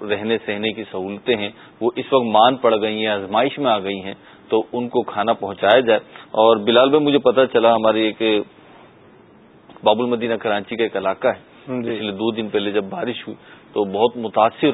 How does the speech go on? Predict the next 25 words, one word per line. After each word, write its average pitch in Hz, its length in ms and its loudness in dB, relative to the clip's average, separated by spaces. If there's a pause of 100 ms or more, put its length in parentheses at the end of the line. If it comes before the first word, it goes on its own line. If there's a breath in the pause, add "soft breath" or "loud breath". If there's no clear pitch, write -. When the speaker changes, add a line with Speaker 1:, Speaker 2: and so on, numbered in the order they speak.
(100)
Speaker 1:
ہوا، 98 160 -6
بہت 120 280 -2
زیادہ 113 240 4
متاثر 113 420 -2
Speaker 2:
اللہ - 20 0
Speaker 1:
ہوا، 104 280 -2
Speaker 2:
اللہ۔ - 280 -18 (180)
Speaker 1:
گھروں 107 220 2
میں 117 100 -2
چھ - 140 -12 (100)
چھ - 40 -6 (160)
سات 101 220 2
سات 107 200 0
فٹ 98 200 -6
تک 104 200 -4
جو 101 120 -6
ہے 98 60 -4
وہ 101 180 -4 (160)
Speaker 2:
اوہو۔ 123 280 2
Speaker 1:
پانی 110 300 0
آ 101 100 0
گیا۔ 98 260 -2
Speaker 2:
ہاں۔ 110 80 -12 (280)
Speaker 1:
تو - 140 -4 (120)
ہمارے 131 320 4